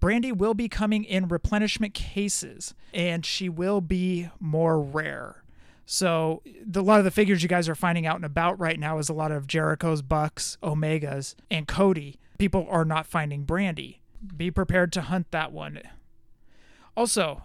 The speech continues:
Jeremy Padour is doing an Instagram live video as we speak, and thank you to Matthew Goldberg over at Wrestling Figure News Source. He is kinda giving us an update. He says, "Sammy Guevara with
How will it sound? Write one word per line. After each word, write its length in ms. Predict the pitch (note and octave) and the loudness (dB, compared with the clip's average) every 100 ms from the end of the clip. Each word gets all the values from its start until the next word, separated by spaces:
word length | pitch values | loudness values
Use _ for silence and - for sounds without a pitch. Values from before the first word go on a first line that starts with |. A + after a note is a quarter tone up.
| - _ F#3 | -20 _ 0
Jeremy 380 | F3+ A3+ B3 B3 | 6 6 6 2
Padour 440 | F#3+ G#3+ G#3+ F3 | 2 4 4 2
is 140 | D#3+ C#3+ | 0 0
doing 340 | F#3 G3+ F#3+ | 0 2 2
an 220 | F#3 E3+ - | -2 -4 -2
Instagram 580 | C4+ C#4+ A3 A#3+ G#3 F3 | -2 -2 0 2 2 4
live 320 | G3+ A#3+ G3 | 4 4 4
video 540 | D#3+ D3+ D3+ D3+ F3 - - - | 0 0 -2 -2 -4 -8 -20 -4
as 320 | G3 G#3+ A3+ F#3+ | 0 2 0 -2
we 180 | G3+ | 0
speak, 460 | G3 - C4 G3+ - | 0 -2 -2 -2 -4
and 120 | D3 | -6
thank 220 | D3+ D3+ | -4 -4
you 140 | E3+ D#3 | -4 -4
to 260 | - E3+ | -2 -2
Matthew 320 | D3+ D3 - E3+ | -2 -4 -4 0
Goldberg 400 | D#3+ D#3 F3 D#3 | 0 2 -2 -2
over 220 | D3 D#3 | -6 -6
at 60 | D3+ | -4
Wrestling 300 | D3+ E3+ D#3 | -6 -6 -6
Figure 280 | D#3+ F#3 | -2 0
News 220 | F#3+ E3 C#3+ | 2 0 0
Source. 300 | D#3+ G3 - | 0 -2 -2
He 200 | E3 D#3+ | -4 -4
is 260 | D3+ C#3+ | -6 -8
kinda 280 | - D#3+ D3+ | -6 -6 -4
giving 280 | D3 D3 D3+ | -4 -4 -4
us 140 | D3 | -4
an 60 | D#3 | -6
update. 400 | C#3+ - E3+ - - - - - - - - | -6 -2 -2 -4 -12 -20 -20 -20 -20 -20 -2
He 40 | |
says, 200 | - F#3 | 2 2
"Sammy 460 | - - G#3+ A#3+ B3 | 2 0 2 2 2
Guevara 460 | G3+ A3 A#3 A#3 | 4 4 4 4
with 420 | G3+ G3 A3 - | 4 2 0 -6